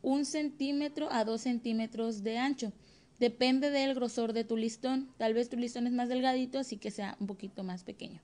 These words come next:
¿Ok? Ya que tenemos las líneas, vamos a poner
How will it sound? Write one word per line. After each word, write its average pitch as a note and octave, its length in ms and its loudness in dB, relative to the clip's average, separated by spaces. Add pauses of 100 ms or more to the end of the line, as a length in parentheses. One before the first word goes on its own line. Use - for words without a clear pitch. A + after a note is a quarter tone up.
(640)
¿Ok? A3 200 -2 (180)
Ya B3 140 2
que E4+ 100 -2
tenemos C#4+ 320 2
las A3 200 0
líneas, A3 340 0
vamos A#3+ 260 0
a B3+ 100 -2
poner G3+ 460 -2